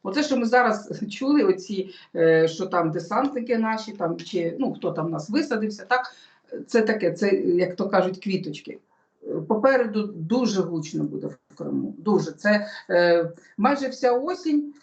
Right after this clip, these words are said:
ну, не майже вся осінь, а оце от, е, вересень, жовтень, оце отам будуть всі події, які, в принципі, будуть підводити до того,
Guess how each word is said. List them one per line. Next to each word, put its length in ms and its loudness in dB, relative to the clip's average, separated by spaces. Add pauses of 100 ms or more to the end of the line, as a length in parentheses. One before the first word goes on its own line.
ну, 180 0
не 260 -2
майже 280 4
вся 160 -4
осінь, 340 -2
а 80 -2
оце 280 -4
от, 220 -4
е, 40 -2
вересень, 840 2
жовтень, 480 -4
оце 240 -12
отам 240 -2
будуть 260 -18
всі 240 -2
події, 540 2
які, 300 -6
в 60 -10
принципі, 460 -8
будуть 280 -6
підводити 560 -2
до 120 -10
того, 460 -2